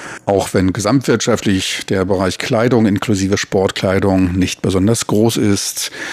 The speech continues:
Den größten in wirtschaftlichen Beitrag wird Industrie vier Punkt null im B two B leisten und da dürften am Anfang Aspekte der Effizienzsteigerung die größere Rolle spielen,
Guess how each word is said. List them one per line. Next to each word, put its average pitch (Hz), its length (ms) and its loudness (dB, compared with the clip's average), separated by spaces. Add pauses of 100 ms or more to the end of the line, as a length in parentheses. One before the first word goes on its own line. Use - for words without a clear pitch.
(300)
Den 107 320 4
größten 165 500 2
in 131 180 4
wirtschaftlichen 117 520 2
Beitrag 107 420 2
wird 101 160 0
Industrie 101 520 0
vier - 180 0
Punkt - 240 0
null 101 200 2
im 95 280 2
B 95 180 0
two - 140 -2
B 107 180 0
leisten 107 500 2
und 95 220 2
da 95 160 0
dürften 92 380 0
am 98 100 4
Anfang 101 460 0
Aspekte - 480 -2
der 95 120 2
Effizienzsteigerung 104 1000 0
die 95 80 0
größere 113 460 0
Rolle 104 280 2
spielen, 104 520 2